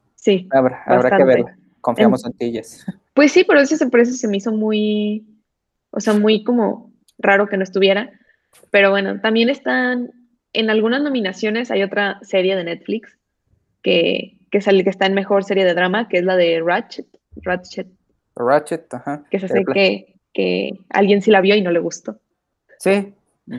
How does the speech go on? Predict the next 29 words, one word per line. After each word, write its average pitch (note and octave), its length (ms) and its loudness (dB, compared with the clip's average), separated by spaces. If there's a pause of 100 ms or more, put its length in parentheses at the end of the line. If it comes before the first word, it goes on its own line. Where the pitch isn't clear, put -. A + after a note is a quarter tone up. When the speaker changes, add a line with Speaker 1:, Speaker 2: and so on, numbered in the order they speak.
(140)
Speaker 2:
platicamos C#3+ 600 0
de C#3 160 4
ella C#3 180 0
un C3+ 100 -4
poquito D3 380 -2
en C3+ 120 0
programas C3 420 2
pasados. F3 540 0
Este, A2+ 640 -2 (340)
es A#2 160 -12
una B2 160 -4
serie B2 360 -2
que G#2 380 -2
la G#2 200 -2
verdad A#2+ 320 0
es, - 380 -14 (680)
está - 180 0
muy F#3+ 200 2
bien, F3 460 -2
este, G#2 680 -8 (180)
actoralmente, B2 760 -2
la A#2+ 160 2
verdad. A2 360 -2
Está - 340 -8
Sarah A#2+ 320 0
Paulson, A#2 600 -2
interpreta G2+ 680 -6
un G2 160 -12
personaje G2+ 720 -12